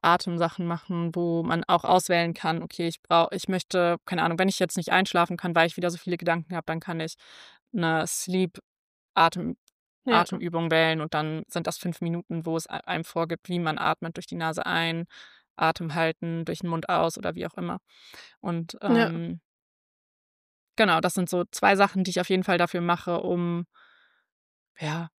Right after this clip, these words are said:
Speaker 1: weiß nicht, irgendwie so ein, mein Körpergefühl, also ein besseres Körpergefühl zu haben, aber auch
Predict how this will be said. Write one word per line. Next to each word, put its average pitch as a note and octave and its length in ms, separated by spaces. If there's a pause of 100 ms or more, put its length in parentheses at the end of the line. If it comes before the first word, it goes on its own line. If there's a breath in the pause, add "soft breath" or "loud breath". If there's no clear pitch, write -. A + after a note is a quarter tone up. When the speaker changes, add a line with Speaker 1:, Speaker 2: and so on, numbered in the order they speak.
(140)
Speaker 1:
weiß F3+ 180
nicht, E3 260
irgendwie F3+ 260
so E3+ 100
ein, E3 260
mein F3 180
Körpergefühl, G3 680
also F3 260
ein E3+ 140
besseres F#3+ 340
Körpergefühl G#3 520
zu G3 120
haben, F#3 200
aber E3+ 300
auch E3+ 300